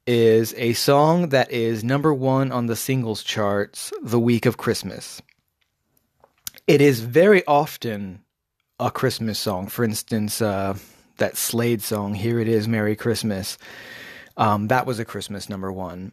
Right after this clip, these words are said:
There's also quite a lot of novelty and holiday themed songs that are attempted, attempts at Christmas song, Christmas number ones. Um, and even if they don't make it, they, they still,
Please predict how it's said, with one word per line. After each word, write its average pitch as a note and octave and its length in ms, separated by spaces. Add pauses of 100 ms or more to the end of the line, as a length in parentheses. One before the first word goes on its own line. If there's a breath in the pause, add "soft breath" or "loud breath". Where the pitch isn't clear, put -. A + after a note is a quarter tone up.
(120)
There's C3 160
also D#3 240
quite C#3+ 200
a C3+ 60
lot C3 240
of A#2 320 (580)
novelty A#2+ 1080
and A2+ 160
holiday A2 400
themed A2 300
songs G#2+ 380
that G#2+ 120
are G2 80
attempted, G#2+ 840
attempts C3+ 520
at G2+ 140
Christmas - 420
song, G2 320 (100)
Christmas G2+ 380
number G2+ 240
ones. F2+ 520 (480 loud breath)
Um, G2 500 (500)
and G#2 440
even D#3 240
if C3 80
they B2+ 80
don't B2 220
make A#2+ 280
it, G2+ 160
they, G#2+ 140 (120)
they A2 120
still, G2+ 360